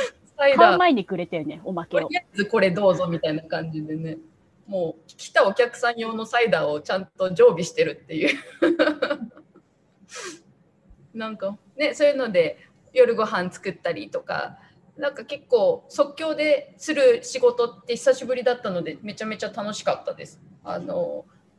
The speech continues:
Speaker 1: 二日目のカレーも、あの、カレーと野草を使っ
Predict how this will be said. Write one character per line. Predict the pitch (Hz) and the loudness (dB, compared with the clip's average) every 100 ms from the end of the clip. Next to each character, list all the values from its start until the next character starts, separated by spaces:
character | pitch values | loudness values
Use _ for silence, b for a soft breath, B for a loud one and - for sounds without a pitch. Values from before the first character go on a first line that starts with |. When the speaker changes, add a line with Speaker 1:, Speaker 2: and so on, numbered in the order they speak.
| - | -20
Speaker 1:
二 | - 523 | -10 -6
日 | 523 508 | -2 -2
目 | 494 | -2
の | 427 175 - _ _ _ _ _ _ | -4 -6 -8 _ _ _ _ _ _
カ | - | -6
レ | 208 202 196 | -2 0 0
ー | |
も、 | 196 196 196 - _ _ _ - | 0 -2 -2 -6 _ _ _ -8
あ | 196 | -6
の、 | 190 185 | -4 -4
カ | 254 | -2
レ | 240 233 220 | 0 -2 -6
ー | - | -10
と | 381 370 254 - - - | -4 2 2 2 -4 -4
野 | 233 | -2
草 | 254 240 | 2 2
を | 226 | 0
使 | - - | -8 -8
っ | 214 | -8